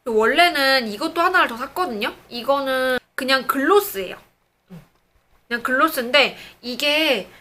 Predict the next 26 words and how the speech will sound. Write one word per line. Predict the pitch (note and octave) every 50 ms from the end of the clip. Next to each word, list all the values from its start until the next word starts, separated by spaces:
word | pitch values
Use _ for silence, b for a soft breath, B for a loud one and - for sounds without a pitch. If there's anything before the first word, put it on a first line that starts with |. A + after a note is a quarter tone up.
| B _
그 | - D4 D4+
드럭스토어 | - C#4 C4+ D#4 F4+ F4 - F#4+ F#4+ - - E4 D4+ C#4 C4 B3+ B3+ B3 B3+
수-, | B3+ - - - - - - _ _ _ _ _
자체에서 | - - A#3 A3+ - - - F4+ D#4 C4 C4 B3+
순위를 | B3+ - - G#4 G#4 G#4+ G4+ F4 C4
매겨놨는데 | F#3+ F#3+ F#3+ A3 A3+ G#3+ G#3 G3+ G3+ A3 C#4 C4 G#3+ - B B B B B -
이 | B3+ B3+
제품이 | D#4 F#4+ F#4 - D#4+ C#4 B3+ C4+
일 | D#4+ F4+ G4+
위더라고요. | G4+ G4 D#4 B3 G#3+ G3+ F#3+ - F#3 F#3 F#3 G#3 A3+ G#3 F3+ E3 - - _ _ _ _ _ _ _
다른 | - D#4+ F4+ F#4 D#4+ C#4+
드럭스토어를 | - G#3 G#3 G#3+ - - - A3 G3+ F#3+
갔더니 | - G3 F#3 F#3+ - G#3 G3 F3 F3+ G#3 A#3+ A#3 F#3+ E3+
그로 | C#4 D4
쓰고 | D4 - A#3 A#3+ A#3+ D#4 C#4+ - B B B B -
시간이 | - - - G4 F#4+ G#4 G#4 G4 F#4 E4
지날수록 | - - A#3 A#3 A#3+ B3 B3 - B3+ A3+ A3 G#3+
색깔이 | B3 D#4+ D#4+ - - F4+ E4+ D#4+ D4+
조금 | D4+ D4+ - E4+ D4+
더 | C4+ A3+
올라오는 | F#3+ F#3 G3 G#3+ A3 G#3+ G3+ F3+ F#3 C4+ G#4+ - - -
그런 | - - G#3+ A3 G#3+ G3
느낌이고 | F#3 F3+ - - G#3+ G3+ F#3+ F3+ - G3+ A3+ A3 G3+ G#3
되게 | - B3 B3 D4+
촉촉하게 | D#4 F#4+ F#4+ - G#4+ G#4 - F#4+ E4+ E4+
했는데 | F4 F4+ E4+ D#4 D4+ D#4+ F4+ D4 A#3+